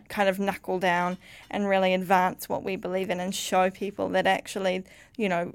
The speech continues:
we need to be investing in positive narratives that are authentic rather than, like, scaremongering or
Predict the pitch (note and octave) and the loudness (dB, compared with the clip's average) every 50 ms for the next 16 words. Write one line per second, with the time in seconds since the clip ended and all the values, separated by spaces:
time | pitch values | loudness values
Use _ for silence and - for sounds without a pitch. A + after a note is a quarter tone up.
0 | - - G#3 G#3 G#3 F#3 F#3 F#3 F3+ F#3 - - G3 F#3+ F#3 F3+ G3 F#3+ F#3 - | -12 -6 0 0 2 2 2 -2 -4 -6 -4 -2 0 0 0 0 -2 -4 -4 -4
1 | - F3+ F3+ F3+ F3 F3 F3+ F3+ - - - F#3 F#3 F#3 F#3 F3+ F3 F3+ F#3+ F#3 | -6 -4 -2 -2 -2 -2 -4 -6 -8 -4 -2 0 0 0 -2 -4 -4 -4 -2 0
2 | F3+ F3+ F3+ F3 F3 F3 E3+ F3+ - - - - - - - _ - G3 F3+ F3+ | 0 2 2 2 2 0 0 -2 -8 -12 -14 -16 -20 -20 -18 _ 0 2 2 2
3 | F3 E3+ F3 - - G3+ F#3+ F#3 - F#3 E3+ - - - - F#3+ F#3 F3+ E3+ F3+ | 2 0 -2 -2 -2 -2 -2 0 0 0 -2 -2 -4 -4 2 4 4 4 4 2
4 | E3+ F3+ F#3 F3+ F3+ F3 F3 - - - - - G3 F#3 F3 F3 F3 E3+ F3+ F3+ | 0 0 0 0 2 0 -2 -2 -4 -8 -8 -4 -2 -2 -2 -2 0 -2 -2 -2
5 | F3 - F3 F3 E3+ E3+ F3 F3 - - - F#3 F3+ F3 E3+ | -2 -2 -2 -2 -2 -4 -4 -6 -6 -4 -2 0 2 2 0